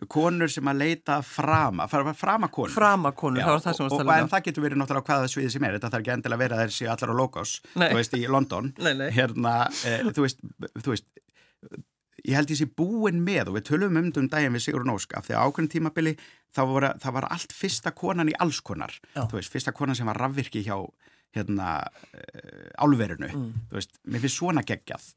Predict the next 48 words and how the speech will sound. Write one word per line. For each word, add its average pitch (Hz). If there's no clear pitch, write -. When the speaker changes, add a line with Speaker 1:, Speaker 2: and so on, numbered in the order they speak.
Speaker 1:
En, 107
en 117
þess, -
þessu, 147
þessum 147
sögum, 147
sko, 113
fer 120
fækkandi 98
eins 101
og 107
var 110
fyrsti 127
flugstjórinn 98
hjá 98
Icelandair -
Speaker 2:
Já, 135
já, 107
Speaker 1:
og, -
Speaker 2:
já, 104
já. -
Speaker 1:
og 123
allt -
þetta. -
Speaker 2:
Já. 156
Speaker 1:
Og 110
hérna, 110
en 113
núna 151
er 147
ég 139
að 135
bíða 147
eftir 120
að, 117
þú 113
veist, -
næsta 147
svona 131
er 107
ef 107
að 107
bara 120
karlmenn 123
eru 113
í 101
einhverju 92
leikskóla 151